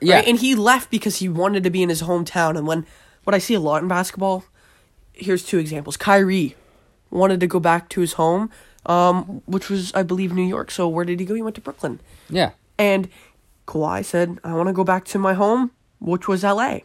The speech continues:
Speaker 1: So he went to the Clippers. And if he wants to stay home, I'm sure the Clippers would be extremely happy to re-sign a superstar player like that. And he is getting older as well,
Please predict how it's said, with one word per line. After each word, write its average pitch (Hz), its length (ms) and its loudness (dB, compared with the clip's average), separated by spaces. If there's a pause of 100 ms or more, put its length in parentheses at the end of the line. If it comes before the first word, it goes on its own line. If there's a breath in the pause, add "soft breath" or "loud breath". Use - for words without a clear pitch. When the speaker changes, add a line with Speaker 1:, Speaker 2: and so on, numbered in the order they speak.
(140)
Speaker 1:
So - 120 -8
he 180 40 -2
went 180 160 -2
to 214 60 -8
the 202 80 -4
Clippers. 254 400 -8 (360 loud breath)
And 208 200 2
if 208 140 0
he 240 100 2
wants 269 240 2
to 208 80 -2
stay 214 300 -4
home, 196 320 -2
I'm 190 160 0
sure 208 200 -2
the 196 100 -4
Clippers 190 420 -4
would 165 140 -2
be 170 200 -6 (340 soft breath)
extremely 226 840 2
happy 160 500 -6 (240 loud breath)
to 208 180 0
re-sign 180 460 0
a - 20 0
superstar 151 600 -4
player 139 260 -6
like 127 220 -10
that. - 360 -10 (320 loud breath)
And 190 260 2 (440 loud breath)
he - 260 -2
is 254 320 0 (360)
getting 214 260 2
older 190 300 0
as 175 160 -2
well, 156 360 2